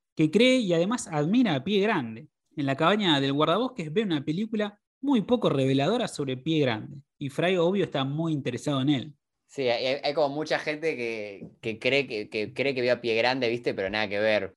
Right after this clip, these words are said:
Speaker 1: Sí, hay un público que son todos unos redneck que están ahí, ¿viste? Deseando ver a,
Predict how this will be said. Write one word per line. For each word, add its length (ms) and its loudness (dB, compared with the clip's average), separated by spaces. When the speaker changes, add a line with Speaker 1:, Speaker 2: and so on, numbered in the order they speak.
Speaker 1:
Sí, 200 -6
hay 100 4
un 100 2
público 320 -2
que 60 -2
son 200 -6
todos 260 -4
unos 180 -2
redneck 560 0
que 60 -8
están 220 -8
ahí, 240 -2
¿viste? 260 -8
Deseando 560 -2
ver 140 -2
a, 280 -6